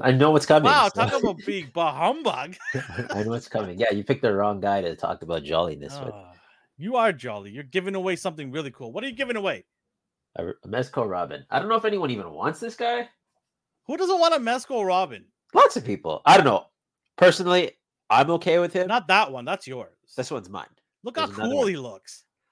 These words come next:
Speaker 1: If you, if you leave the mask on, <laughs> then he's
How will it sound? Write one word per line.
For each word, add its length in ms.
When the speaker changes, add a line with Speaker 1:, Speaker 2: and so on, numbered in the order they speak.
Speaker 1:
If 160
you, 180
if 200
you 100
leave 240
the 120
mask 420
on, 180
<laughs> 40
then 120
he's 240